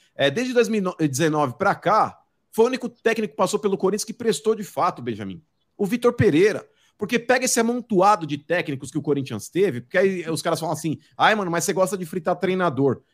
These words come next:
Cara, na boa, ontem o Luxemburgo errou também, Benja. Errou também. O, o, o Bidu, Benja,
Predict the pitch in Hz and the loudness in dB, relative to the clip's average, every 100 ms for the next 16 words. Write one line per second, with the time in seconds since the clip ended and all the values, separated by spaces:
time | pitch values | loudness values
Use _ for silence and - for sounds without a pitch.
0 | _ 240 240 233 233 135 226 156 - 190 | _ 4 4 4 2 6 6 6 2 -2
1 | 262 269 - 190 220 - 208 175 220 247 | -4 -4 -4 -4 -2 -2 0 -2 0 0
2 | 131 185 247 254 165 160 240 185 127 101 | 4 4 2 0 -2 -4 -4 -4 -4 -6
3 | - _ 233 160 180 240 254 202 143 220 | -12 _ -2 2 2 2 2 2 0 0
4 | 175 - _ _ _ _ _ _ - 190 | -6 -10 _ _ _ _ _ _ -10 -6
5 | 208 214 220 220 220 254 135 190 262 202 | 2 4 4 0 2 2 2 0 0 2
6 | 151 123 101 | 0 0 -4